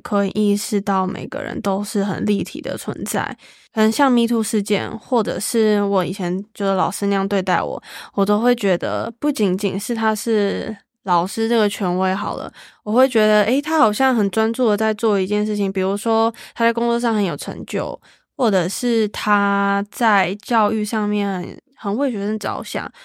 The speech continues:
所以他应该不太可能对我做不好的事情吧。那我，当我认为一个人只有这样的一面，就是他只有很好跟他做了很坏的事情的时候，我就更不可能去意识到说，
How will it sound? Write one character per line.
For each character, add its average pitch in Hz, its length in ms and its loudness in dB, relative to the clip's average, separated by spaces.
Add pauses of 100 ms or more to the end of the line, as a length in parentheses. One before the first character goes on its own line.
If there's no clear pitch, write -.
(140)
所 269 220 2
以 294 60 2
他 294 200 0
应 302 100 -4
该 311 140 4
不 254 140 -4
太 269 200 -4
可 185 280 -4
能 175 360 -10
对 320 140 0
我 180 160 2
做 240 180 -4
不 233 140 -8
好 123 240 -6
的 - 100 -8
事 208 200 -4
情 185 300 -10
吧。 - 220 -8 (340)
那 294 200 4
我， 208 160 0
当 254 260 2
我 196 180 2
认 240 260 2
为 202 180 0
一 208 40 0
个 208 160 0
人 190 240 0
只 202 200 0
有 208 240 2
这 196 160 -2
样 208 160 2
的 196 120 0
一 180 100 0
面， 208 220 2
就 208 100 0
是 214 40 2
他 220 140 -2
只 202 220 -6
有 190 240 0
很 208 220 0
好 220 460 -2 (320)
跟 233 220 2
他 226 160 -2
做 226 220 2
了 196 60 2
很 180 120 -4
坏 208 240 2
的 196 60 -2
事 202 120 -2
情 208 160 -6
的 - 80 -6
时 - 160 -8
候， 190 300 0
我 214 120 2
就 262 180 4
更 277 200 2
不 262 100 2
可 220 180 -2
能 185 140 -2
去 220 140 -4
意 233 140 0
识 233 180 -4
到 220 240 2
说， 208 340 2